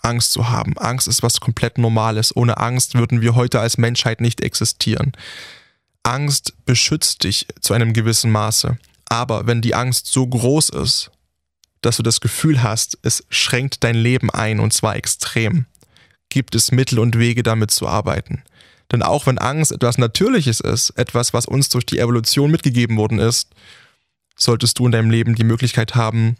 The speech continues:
damit klarzukommen und trotzdem glücklich zu sein. Denn das ist das Aller-, Allerwichtigste,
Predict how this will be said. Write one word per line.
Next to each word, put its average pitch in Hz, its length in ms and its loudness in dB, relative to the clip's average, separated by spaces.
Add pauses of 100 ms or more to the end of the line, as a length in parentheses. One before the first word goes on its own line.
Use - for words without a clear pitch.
(380)
damit 110 280 -2
klarzukommen 120 680 0
und 120 180 0
trotzdem 117 420 0
glücklich 113 380 0
zu - 120 -2
sein. 80 340 -2 (680)
Denn 113 100 2
das 117 140 2
ist 120 100 -2
das 117 120 0
Aller-, 123 260 0
Allerwichtigste, 117 800 -2